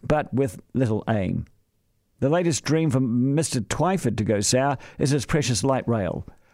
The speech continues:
which this week was viciously savaged by Councillor Mike Lee, a lefty, who called it Kiwi Build with Wobbly Wheels.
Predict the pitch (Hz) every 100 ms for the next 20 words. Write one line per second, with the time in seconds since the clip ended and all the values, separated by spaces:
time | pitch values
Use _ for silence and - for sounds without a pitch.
0 | _ 131 104 180 131 151 - 127 117 110
1 | 196 - 117 104 101 - 131 127 113 117
2 | 117 110 - 170 175 127 107 104 117 -
3 | 135 180 165 107 165 - 165 165 - -
4 | 151 147 160 156 143 - - - - -
5 | 147 143 107 123 123 104 95 98 104 -
6 | 107 95 101 92 85 90 -